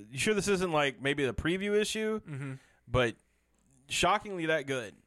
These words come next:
Speaker 2: Yeah.
Speaker 1: And if they maintain quality, like, they, I think they're on to, like, a modern classic in a lot of ways.
Speaker 2: Yeah, no, I, I, I really hope that it goes, and, and for what it seems like, the creator has a lot of backstory.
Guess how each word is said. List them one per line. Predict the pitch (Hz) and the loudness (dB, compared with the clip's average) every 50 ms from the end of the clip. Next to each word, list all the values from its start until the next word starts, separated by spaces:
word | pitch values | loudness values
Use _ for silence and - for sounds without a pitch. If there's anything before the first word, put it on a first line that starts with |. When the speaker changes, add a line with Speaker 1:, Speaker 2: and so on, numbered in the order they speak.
| _ _ | _ _
Speaker 2:
Yeah. | - 135 - | -8 -4 -2
Speaker 1:
And | 127 127 | -2 -2
if | 120 | 0
they | 135 135 139 | 0 -2 0
maintain | 135 135 143 165 170 - 139 143 139 147 156 160 160 147 | 0 0 0 -2 -2 -4 -2 -2 0 0 -2 -2 -6 -8
quality, | - - 135 127 131 143 151 156 160 165 160 156 _ _ _ _ _ _ _ _ _ _ _ _ _ _ _ _ _ _ _ _ _ | -6 0 2 4 4 4 4 2 0 -4 -4 -8 _ _ _ _ _ _ _ _ _ _ _ _ _ _ _ _ _ _ _ _ _
like, | 107 110 110 107 - - | -4 -4 -4 -4 -4 0
they, | 127 131 135 117 | 2 2 2 2
I | 117 139 | 0 -2
think | 147 143 151 143 127 | 0 0 -2 -2 0
they're | 135 131 123 | -2 0 2
on | 120 123 123 117 | 2 2 2 0
to, | 110 107 | -2 -2
like, | 107 107 104 104 - - | -2 -2 -4 -6 -10 -6
a | - 104 | -6 -6
modern | 104 110 110 107 110 107 104 104 104 | -2 0 2 2 2 2 0 -4 -6
classic | - - 107 104 104 104 - - 98 90 95 | -4 -2 0 0 0 -2 -2 -6 -10 -10 -10
in | 90 | -10
a | 92 | -8
lot | 90 90 90 87 | -8 -8 -6 -6
of | 90 | -6
ways. | 87 82 80 76 76 - - - _ _ _ _ _ _ _ _ | -8 -8 -8 -10 -10 -12 -14 -14 _ _ _ _ _ _ _ _
Speaker 2:
Yeah, | 139 147 151 131 123 | -8 -8 -6 -8 -6
no, | - 143 175 190 | -4 0 0 0
I, | 160 131 139 | 0 -2 -4
I, | 135 135 135 147 151 - | -4 -4 -6 -6 -6 -6
I | 143 | -8
really | 156 147 147 156 170 170 143 | -6 -6 -6 -6 -6 -6 -6
hope | 131 139 139 147 135 131 | -6 -4 -6 -6 -6 -6
that | 127 127 | -6 -6
it | 135 | -4
goes, | 131 135 135 - | -4 -4 -6 -4
and, | - 147 151 | -4 -4 -4
and | 156 156 151 147 151 127 | -2 -4 -4 -6 -6 -4
for | - 190 | -4 -2
what | 185 247 | 0 0
it | 247 - | -2 -2
seems | - - 285 330 349 320 208 - | -4 -4 -4 -4 -6 -6 -6 -6
like, | 143 139 127 123 120 120 - - - _ _ _ _ _ _ _ _ _ _ _ _ _ 139 | -4 -4 -4 -4 -6 -10 -12 -18 -20 _ _ _ _ _ _ _ _ _ _ _ _ _ -6
the | 139 139 135 | -6 -6 -6
creator | - - - 165 156 180 214 202 165 | -6 -6 -6 -4 -2 0 0 0 0
has | 139 139 147 139 139 139 139 131 | -2 -2 -4 -4 -4 -4 -6 -8
a | - 135 | -8 -10
lot | 131 127 127 131 123 131 135 | -10 -8 -8 -6 -6 -6 -6
of | 123 | -8
backstory. | 117 113 120 120 120 - - - 165 165 165 175 185 190 | -6 -6 -6 -6 -6 -8 -8 -6 -4 -4 -4 -4 -4 -6